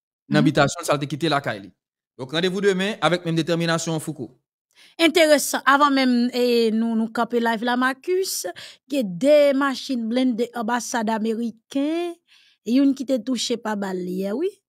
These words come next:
Speaker 2: bon sanble, sanble ti mesye ap eseye bakak la ap ti.
Speaker 1: <laughs> Epi, an pasan, se pa t ap mwen. An pasan, gen, gen vrèman gen pwoblèm koneksyon dijisyèl
Speaker 2: anpil. Mhm,
Speaker 1: m wè ke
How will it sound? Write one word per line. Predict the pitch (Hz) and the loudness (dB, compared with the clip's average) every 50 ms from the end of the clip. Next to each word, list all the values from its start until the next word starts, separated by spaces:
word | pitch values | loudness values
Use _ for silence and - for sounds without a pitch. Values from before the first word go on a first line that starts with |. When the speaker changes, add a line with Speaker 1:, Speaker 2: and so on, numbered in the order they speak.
| _ 196 | _ -12
Speaker 2:
bon | 160 170 - _ _ _ _ - - - 139 160 185 202 202 208 208 - | -12 -12 -12 _ _ _ _ -20 -10 -8 -8 -6 -6 -6 -4 -6 -4 -2
sanble, | - 262 226 226 214 180 | 0 0 2 2 0 0
sanble | - - 196 262 254 220 | 2 2 4 4 4 2
ti | - 240 | 2 0
mesye | 233 233 226 - 240 | 0 0 0 0 -4
ap | 202 185 214 | -4 -2 -4
eseye | 214 - - - - _ - | -6 -6 -8 -14 -14 _ -2
bakak | 240 254 254 277 262 - | -2 -2 0 -2 -4 0
la | 262 262 262 _ - 262 269 262 - - | 0 -2 -2 _ 0 0 0 2 4 4
ap | 269 262 - - | 2 2 2 0
ti. | - 277 262 - _ _ _ _ _ _ _ _ _ _ _ _ _ _ - | -2 -2 -4 -4 _ _ _ _ _ _ _ _ _ _ _ _ _ _ -8
Speaker 1:
<laughs> | 220 202 _ _ _ - 208 - _ _ _ - - 214 - - _ _ _ _ _ _ _ - - - - - - - - | -8 -8 _ _ _ -12 -12 -12 _ _ _ -10 -10 -10 -10 -10 _ _ _ _ _ _ _ -4 -4 -4 -4 -10 -10 -6 -4
Epi, | 190 226 247 | 0 2 2
an | 233 - | 6 8
pasan, | 403 480 - 480 539 | 6 6 8 6 4
se | 523 | 4
pa | - 554 539 508 - | 4 4 4 2 4
t | 226 226 | 2 0
ap | 220 214 - | 0 0 -2
mwen. | 220 226 247 262 277 - - - | 0 0 0 0 -2 -6 -6 -6
An | 185 180 | 0 2
pasan, | 208 202 285 277 247 233 226 208 196 196 190 185 175 185 - _ _ _ _ _ _ _ _ _ | 4 4 6 6 4 4 2 2 2 2 2 0 -4 -6 -14 _ _ _ _ _ _ _ _ _
gen, | 135 190 202 175 151 185 | -2 -2 -2 -2 -4 -8
gen | - 139 | -8 0
vrèman | 139 208 214 208 202 185 | 2 2 4 4 2 0
gen | 175 175 175 | 0 0 0
pwoblèm | 175 175 170 170 170 170 160 | 0 0 2 2 0 0 0
koneksyon | - 170 165 156 - - 175 175 170 151 | -2 0 0 0 -2 -2 -2 -2 -2 -4
dijisyèl | 135 147 156 147 139 - 156 131 110 104 - - _ _ _ _ _ - 269 | -6 -8 -8 -10 -6 -4 -4 -4 -4 -6 -12 -16 _ _ _ _ _ 4 6
Speaker 2:
anpil. | 294 285 220 302 302 277 220 185 175 | 6 6 6 4 2 2 2 0 -2
Mhm, | - 220 208 220 254 277 277 - 170 175 175 160 165 | -2 0 0 2 0 0 2 4 4 4 4 2 0
Speaker 1:
m | 165 180 180 | 0 4 4
wè | 175 165 175 | 4 4 4
ke | 175 165 | 2 0